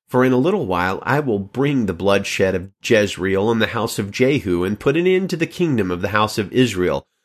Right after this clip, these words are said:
On that day I will break the bow of Israel in Jezreel Valley."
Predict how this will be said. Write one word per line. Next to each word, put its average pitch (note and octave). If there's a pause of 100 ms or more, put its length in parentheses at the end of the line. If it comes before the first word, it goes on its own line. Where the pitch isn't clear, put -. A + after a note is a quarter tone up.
(140)
On A2
that B2+
day G2 (240)
I G#2+
will G#2+
break A2+
the G#2+
bow A#2
of F2
Israel F2+
in G2
Jezreel F#2+
Valley." G2+